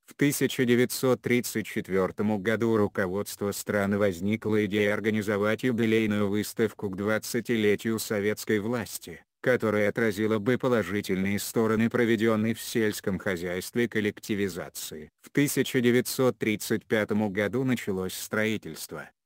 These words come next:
а официальное открытие состоялось первого августа тысяча девятьсот тридцать девятого года.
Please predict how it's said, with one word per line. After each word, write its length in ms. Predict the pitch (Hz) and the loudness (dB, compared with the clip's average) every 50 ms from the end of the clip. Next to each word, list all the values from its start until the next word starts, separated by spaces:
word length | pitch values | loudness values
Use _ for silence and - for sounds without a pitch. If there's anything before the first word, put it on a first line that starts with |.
| _ | _
а 140 | - 120 113 | -2 0 0
официальное 720 | 107 - 120 107 - - - 92 85 85 85 87 92 92 | 0 0 -2 -4 -4 -2 -2 -2 -2 -2 -2 -2 0 -2
открытие 560 | 95 95 - - 92 95 95 85 - 107 104 104 | -2 -2 -4 -4 -2 -2 -2 -2 -2 -2 -2 -2
состоялось 760 | - 117 107 - - 113 104 104 104 107 110 113 113 107 - | -2 -4 -4 -2 0 0 2 2 2 2 2 0 -2 -2 -2
первого 580 | - 139 135 127 117 107 110 104 104 107 107 - | 0 2 2 2 4 4 2 4 4 2 2 0
августа 640 | - 123 117 107 104 98 110 101 - - 131 123 117 | 0 -2 -2 -2 0 -2 -4 -4 0 0 0 0 0
тысяча 500 | - - 117 107 - - 104 - - 107 | 0 -2 -2 0 0 -2 -4 -2 -2 0
девятьсот 540 | 101 104 104 104 - - - 131 131 - | 2 2 2 0 -2 -2 0 0 0 0
тридцать 460 | _ - 110 107 - - - 120 107 95 | _ -2 -2 -2 -2 -2 -2 -2 -2 0
девятого 580 | 104 104 98 98 95 95 - 107 101 104 104 | 0 2 2 2 0 0 -2 -2 -2 0 -2
года. 400 | 92 90 90 82 80 82 80 78 | -2 -2 -6 -6 -6 -8 -10 -12